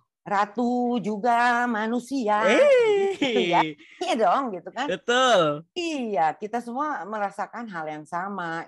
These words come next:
Speaker 1: gitu loh, gitu.
Speaker 2: Oke, cara
Speaker 1: Iya.
Speaker 2: ngelesnya gimana tuh kalau lagi belibet tuh?
Speaker 1: Nah, kalau lagi belibet, eh, kalau lagi belibet memang kita harus latihan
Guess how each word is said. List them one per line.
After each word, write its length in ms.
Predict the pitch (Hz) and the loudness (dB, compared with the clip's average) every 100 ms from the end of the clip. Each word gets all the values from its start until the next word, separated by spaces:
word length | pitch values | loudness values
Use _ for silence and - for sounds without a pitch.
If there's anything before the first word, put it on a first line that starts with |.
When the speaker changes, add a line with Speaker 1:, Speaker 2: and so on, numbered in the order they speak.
| 135 | -14
Speaker 1:
gitu 240 | - 120 | -12 -10
loh, 400 | 104 85 76 76 _ _ | -8 -8 -10 -16 _ _
gitu. 800 | 78 69 - - 64 50 50 50 _ _ _ _ _ - _ _ - | -18 -18 -18 -16 -14 -14 -18 -20 _ _ _ _ _ -20 _ _ -14
Speaker 2:
Oke, 380 | 151 151 117 - _ - | -8 -6 -6 -12 _ -6
cara 320 | 170 185 208 | -2 -2 -2
Speaker 1:
Iya. 60 | 214 | -2
Speaker 2:
ngelesnya 340 | 208 208 240 | -4 -4 -6
gimana 400 | 196 196 185 165 | -6 -6 -6 -6
tuh 120 | 139 | -10
kalau 160 | 147 143 | -10 -8
lagi 240 | 143 143 139 | -8 -10 -10
belibet 320 | 135 131 127 | -10 -10 -14
tuh? 140 | 113 - _ _ _ _ _ - | -18 -20 _ _ _ _ _ -6
Speaker 1:
Nah, 500 | 196 247 240 214 185 | -2 0 0 0 -2
kalau 240 | 190 196 202 | 0 2 4
lagi 260 | 196 196 | 2 0
belibet, 440 | 196 190 202 202 285 - _ _ - | -4 -2 -2 -2 -4 -8 _ _ -12
eh, 480 | 196 202 196 196 202 | -10 -8 -8 -8 -10
kalau 180 | 208 202 | -8 -4
lagi 160 | 196 185 | -4 -4
belibet 320 | 180 190 180 277 | -6 -6 -6 -8
memang 600 | 233 190 180 175 170 170 - _ _ _ _ _ _ - | -8 -10 -12 -12 -14 -16 -20 _ _ _ _ _ _ -6
kita 320 | 208 247 254 | -4 -2 -2
harus 240 | 202 202 | -2 -2
latihan 720 | 190 185 190 170 185 185 170 | -4 -2 -4 -4 -6 -6 -8